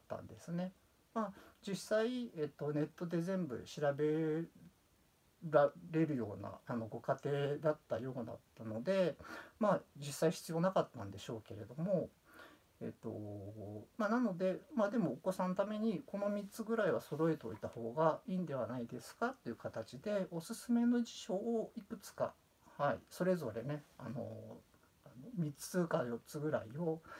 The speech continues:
あの、ピックアップして、で、えっと、ただ、その、個人差があるので、そのおすすめの辞書が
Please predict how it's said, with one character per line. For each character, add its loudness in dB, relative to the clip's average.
あ -4
の、 -6
ピ 0
ッ -6
ク 0
ア 4
ッ 0
プ -10
し -12
て、 0
で、 2
え -10
っ -8
と、 -6
た -4
だ、 2
そ -10
の、 2
個 2
人 0
差 2
が 0
あ 0
る -8
の -10
で、 0
そ -6
の 2
お 0
す -4
す -4
め 4
の 2
辞 -6
書 -6
が 0